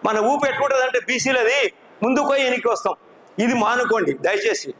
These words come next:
ఇప్పుడు మన ఏంటంటే ఈ వేదిక ఉన్న పెద్దలందరి పేరు పేరున నేను చెప్పలేకపోతే సమయభావం ఉంది కాబట్టి వేదిక ఉన్న పెద్దలందరికీ కూడా హృదయపూర్వక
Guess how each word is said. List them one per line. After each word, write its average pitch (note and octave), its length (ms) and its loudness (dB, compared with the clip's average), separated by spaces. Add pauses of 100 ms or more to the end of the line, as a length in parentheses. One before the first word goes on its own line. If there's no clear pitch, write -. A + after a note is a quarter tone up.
(260)
ఇప్పుడు A#3+ 200 0
మన A#3 160 0
ఏంటంటే A#3 580 0
ఈ A3 180 -4
వేదిక B3 320 0
ఉన్న C4 260 2
పెద్దలందరి B3 680 0
పేరు A3 260 0
పేరున A#3 420 0 (440)
నేను G#3+ 140 0
చెప్పలేకపోతే A3 680 0 (300)
సమయభావం A3+ 520 2
ఉంది G#3+ 180 0
కాబట్టి G3 480 0 (340)
వేదిక A3 220 2
ఉన్న B3 160 2
పెద్దలందరికీ A#3 680 0
కూడా G#3+ 280 2 (300)
హృదయపూర్వక G#3+ 840 2